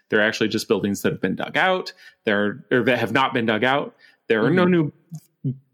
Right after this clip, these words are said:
Speaker 1: there are new buildings too, of course, but the temples are all older, and they come from the Tartarian Empire that existed before the floods.
Speaker 2: Okay.
Speaker 1: Uh, so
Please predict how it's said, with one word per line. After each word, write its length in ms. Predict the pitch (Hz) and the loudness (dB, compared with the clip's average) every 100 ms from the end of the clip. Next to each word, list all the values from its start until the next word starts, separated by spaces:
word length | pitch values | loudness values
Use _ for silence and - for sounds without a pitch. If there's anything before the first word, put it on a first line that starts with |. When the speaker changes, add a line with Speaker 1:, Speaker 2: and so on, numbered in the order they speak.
| - | 0
Speaker 1:
there 180 | 147 156 | 0 2
are 160 | 156 | 2
new 220 | 139 165 220 | 4 4 4
buildings 420 | 196 165 143 - | 2 2 0 2
too, 160 | 202 | 2
of 100 | 151 | 2
course, 280 | - 110 104 | 2 0 0
but 160 | - - | -2 -4
the 60 | |
temples 360 | - 147 156 147 | -2 -2 0 2
are 120 | 135 | 2
all 120 | 131 | 2
older, 340 | 113 120 113 113 | 2 0 2 2
and 100 | 113 | 2
they 60 | 107 | 0
come 200 | 120 113 | -2 0
from 280 | 117 110 | 0 2
the 160 | 107 107 | 2 0
Tartarian 680 | - 110 107 127 151 180 165 | 0 -2 -2 -2 0 2 2
Empire 580 | 170 180 104 82 87 - - - - | 0 0 0 0 0 -4 -16 -12 -2
that 120 | 107 | 0
existed 400 | 107 120 - 120 | 2 0 0 -2
before 300 | 113 - 95 | -2 0 -2
the 80 | 98 | 0
floods. 560 | 170 151 - - - _ _ - - - | 0 0 -2 -10 -14 _ _ -20 -20 -16
Speaker 2:
Okay. 240 | 127 117 | -8 -4
Speaker 1:
Uh, 200 | 107 104 98 _ _ | 0 0 -4 _ _
so 500 | - - 147 135 127 | -6 0 2 2 -2